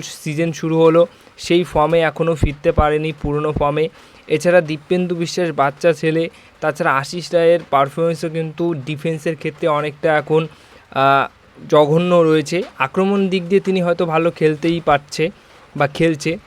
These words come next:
কিন্তু ডিফেন্সের ক্ষেত্রে একটু হলেও তিনি সমস্যায় বা তিনি কিন্তু খারাপ খেলছে।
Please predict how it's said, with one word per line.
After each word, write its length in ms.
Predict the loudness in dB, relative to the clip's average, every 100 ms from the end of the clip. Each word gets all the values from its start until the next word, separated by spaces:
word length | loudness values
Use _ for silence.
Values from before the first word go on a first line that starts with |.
| -12
কিন্তু 260 | -10 -8 -6
ডিফেন্সের 500 | -6 -6 -6 -4 -6
ক্ষেত্রে 220 | -6 -6 -8
একটু 200 | -4 0
হলেও 240 | 2 2 0
তিনি 240 | -4 -6 -8 -14
সমস্যায় 640 | -8 -4 -4 -2 0 0 -2 -14 -20 -20 -4
বা 140 | 2 4 4 0
তিনি 200 | -6 -6
কিন্তু 240 | -6 -6
খারাপ 340 | -4 0 0 0 -2
খেলছে। 360 | -4 -4 -10